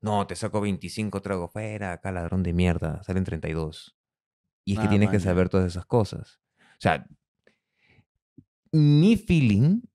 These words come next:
Speaker 1: era la atención al cliente. Mi
Speaker 2: Claro.
Speaker 1: feeling era que mi bar funcionara como un engranaje. O sea, y eso literalmente era un engranaje. Llegué, eh, llegué al punto donde en un momento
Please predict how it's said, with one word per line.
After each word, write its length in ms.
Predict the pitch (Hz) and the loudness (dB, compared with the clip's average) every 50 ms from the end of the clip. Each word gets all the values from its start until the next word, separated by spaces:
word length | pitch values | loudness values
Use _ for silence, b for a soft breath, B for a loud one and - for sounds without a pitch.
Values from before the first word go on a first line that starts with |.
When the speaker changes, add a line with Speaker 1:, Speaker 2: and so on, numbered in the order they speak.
| _ _ _ | _ _ _
Speaker 1:
era 440 | 120 120 110 101 107 110 - - _ | 0 0 2 2 0 -2 -2 -6 _
la 100 | - 104 101 | -4 -4 -4
atención 300 | - 92 82 82 98 95 | -4 -6 -6 -2 -2 -2
al 80 | 90 | -2
cliente. 460 | 82 85 76 69 62 - _ _ _ _ _ _ _ _ | -2 -6 -10 -10 -14 -18 _ _ _ _ _ _ _ _
Mi 260 | - 104 117 156 214 220 | 2 4 4 4 4 2
Speaker 2:
Claro. 340 | - - - 170 147 123 120 | 0 -2 0 0 2 2 2
Speaker 1:
feeling 220 | 120 123 135 143 - | 2 2 0 -2 -4
era 480 | - 87 98 98 92 98 98 101 104 - - _ _ | -2 -2 0 0 2 0 0 -2 -4 -8 -18 _ _
que 140 | - 98 87 | -4 -2 0
mi 220 | 87 92 101 110 | 0 2 2 2
bar 360 | 110 101 95 101 107 - - _ | 2 2 0 0 -2 -4 -8 _
funcionara 880 | - 107 95 90 - 87 82 82 87 90 92 98 104 107 - - _ _ _ _ _ _ - - - | -2 -2 -2 -2 -2 -4 -2 0 2 2 2 2 0 0 -2 -6 _ _ _ _ _ _ -20 -18 -8
como 260 | - 90 82 85 98 | -6 -2 0 2 4
un 80 | 104 110 | 4 4
engranaje. 880 | 120 123 120 110 98 85 80 78 82 95 107 95 95 - - - - - | 4 4 4 2 2 -2 -2 -2 -2 0 -2 -2 -4 -12 -18 -20 -20 -20
O 40 | |
sea, 140 | - - 98 | -16 -14 -8
y 80 | 92 107 | -6 -6
eso 180 | 113 - 143 | -4 -4 -2
literalmente 840 | 139 135 127 - - 82 82 85 92 98 101 98 92 98 - - 92 | 0 0 0 0 -2 -2 -2 0 2 2 0 0 0 -2 -4 -4 -6
era 140 | 85 87 87 | -4 -2 0
un 100 | 95 101 | 2 2
engranaje. 640 | 104 95 85 - - 185 92 92 - - - - B B B B B B B _ | 2 2 0 0 0 0 0 0 -4 -10 -14 -14 B B B B B B B _
Llegué, 340 | 101 98 107 101 95 73 65 69 | -2 0 2 2 0 -2 -4 -8
eh, 380 | 57 58 71 67 52 52 - _ _ _ | -6 -6 -6 -6 -8 -10 -14 _ _ _
llegué 460 | - 60 104 110 107 117 110 113 135 | -16 -12 -6 0 0 2 2 4 4
al 200 | 147 151 139 135 | 4 4 2 0
punto 600 | - 160 160 147 135 120 - 120 131 139 151 - _ b b b b b b b - | 0 2 2 4 4 4 4 2 0 0 -2 -6 _ b b b b b b b -2
donde 1080 | - 120 110 104 110 107 101 98 95 95 95 92 87 87 85 85 82 80 80 - - _ _ _ _ | 0 0 2 4 4 4 6 4 4 4 4 4 4 2 2 2 0 -2 -4 -8 -10 _ _ _ _
en 160 | - 104 98 | -2 0 2
un 140 | 113 117 123 | 4 4 6
momento 640 | 131 131 139 135 117 107 104 98 120 123 - - | 6 4 4 4 4 4 4 2 2 0 0 -6